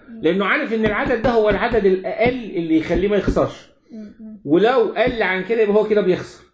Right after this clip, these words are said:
Speaker 1: مم.
Speaker 2: تكاليف، صح؟ لو زاد عن كده يبقى كده في إيه؟ في profit وفي مكسب ليه.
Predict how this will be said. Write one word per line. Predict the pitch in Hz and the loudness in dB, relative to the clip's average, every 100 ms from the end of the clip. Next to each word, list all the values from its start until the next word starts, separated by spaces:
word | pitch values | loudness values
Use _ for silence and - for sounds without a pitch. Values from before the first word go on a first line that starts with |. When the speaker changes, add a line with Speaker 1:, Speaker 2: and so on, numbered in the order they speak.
| _ | _
Speaker 1:
مم. | 233 208 233 220 196 | -18 -18 -18 -20 -6
Speaker 2:
تكاليف، | 135 - 202 208 190 - 143 | -4 2 2 2 -2 -6 -2
صح؟ | 208 294 - - - | -2 -2 -10 -20 -2
لو | 165 190 | 2 2
زاد | 262 254 | 2 0
عن | 220 | -2
كده | 226 254 | -2 -2
يبقى | 185 | 0
كده | 185 220 | 0 0
في | 208 | 0
إيه؟ | 208 196 | -2 -2
في | 190 202 | -2 -2
profit | 190 208 202 185 | 0 0 0 -2
وفي | 156 175 | -2 -4
مكسب | 160 - 110 | -4 -6 -8
ليه. | 90 | -8